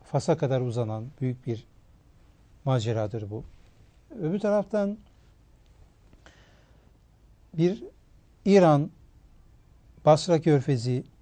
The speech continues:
Kızıldeniz, Hint Okyanusu macerası var ki aslında bunlar yeterince dikkatle ele alınmış değil. Nitekim, e, bu Aceh'deki tsunami felaketinden sonra işte iyi kötü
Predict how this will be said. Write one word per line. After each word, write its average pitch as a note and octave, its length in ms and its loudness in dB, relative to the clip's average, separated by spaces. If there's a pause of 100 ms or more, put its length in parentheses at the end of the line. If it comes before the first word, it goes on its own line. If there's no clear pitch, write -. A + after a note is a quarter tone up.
(280)
Kızıldeniz, C#3 880 0 (240)
Hint F#3+ 300 0
Okyanusu C3 720 -2 (140)
macerası A2+ 560 -2
var G#3 180 -2
ki - 300 -6
aslında C#3+ 420 -4 (520)
bunlar D3 360 0 (380)
yeterince D3+ 540 0
dikkatle C3+ 520 -4
ele C#3 220 -2
alınmış C3+ 440 -4
değil. A#2 180 -6
Nitekim, C#3+ 420 -6 (1080)
e, A#2 360 -8 (280)
bu F3 160 -8
Aceh'deki C#3+ 640 0 (460)
tsunami C#3+ 600 0 (360)
felaketinden B2 720 -2
sonra C3 500 -4 (440)
işte - 200 -20 (240)
iyi D#3 160 -2
kötü E3 420 -2